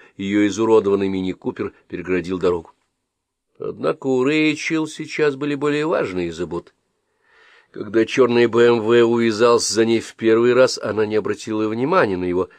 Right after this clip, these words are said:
регистрационный номер. Но когда машина появилась снова, она специально запомнила его номер.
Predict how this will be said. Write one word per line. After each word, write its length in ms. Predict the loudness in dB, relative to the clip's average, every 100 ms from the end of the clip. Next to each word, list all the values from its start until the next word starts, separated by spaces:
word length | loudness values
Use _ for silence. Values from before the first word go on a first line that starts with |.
| _
регистрационный 800 | -12 -8 -10 -10 -10 0 0 2
номер. 280 | 0 -2 -6 _ _ _ _ _ _ _ _ _ _ _ _ _ _ _ _ _ _ -20 -20 -10
Но 180 | 0 0
когда 340 | 0 0 2
машина 380 | 2 -2 -2 -2
появилась 480 | -2 -2 0 0 0
снова, 580 | -6 -2 2 4 4 4
она 160 | 2
специально 800 | 0 -6 -12 -6 -2 0 0 -4
запомнила 600 | -2 -4 -4 -8 -6 -8
его 140 | -8
номер. 300 | -4 -2 -2